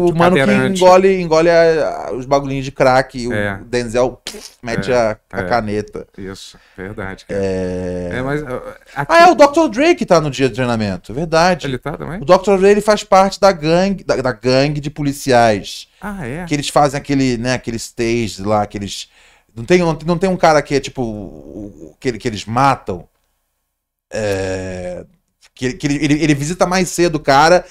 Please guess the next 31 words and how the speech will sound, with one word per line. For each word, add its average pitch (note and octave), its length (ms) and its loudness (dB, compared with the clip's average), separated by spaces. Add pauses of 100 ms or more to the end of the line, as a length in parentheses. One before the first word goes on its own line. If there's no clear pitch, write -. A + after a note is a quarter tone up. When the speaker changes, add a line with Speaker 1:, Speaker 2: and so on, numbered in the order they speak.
(180)
Speaker 2:
e C3 80 -2
depois C#3+ 260 4
eles C#3+ 140 4
Speaker 1:
Ah, B2+ 40 4
Speaker 2:
matam. C3 400 4
Speaker 1:
sim, C3+ 260 -2
um, G#2+ 220 -6
é, A2 220 -2
sim, B2+ 240 -8
um A#2 80 -2
amigo A2 400 -4
dele, G#2+ 260 0
Speaker 2:
É, F3+ 100 8
e - 20 6
o D#3+ 40 4
Speaker 1:
né? C#3+ 60 -2
Speaker 2:
doutor D#3 280 4
Dre D#3+ 220 2
Speaker 1:
Sim. A#2 80 -2
Speaker 2:
tá, F#3+ 160 6
e D#3+ 40 2
o D#3 60 0
doutor E3 220 2
Dre, F3+ 180 4
tipo, F3+ 240 -8
treta F3 380 2
direto F#3+ 460 2
com - 80 -6
o C3+ 60 0
Ethan C3 200 0
Hawke. G2+ 440 -4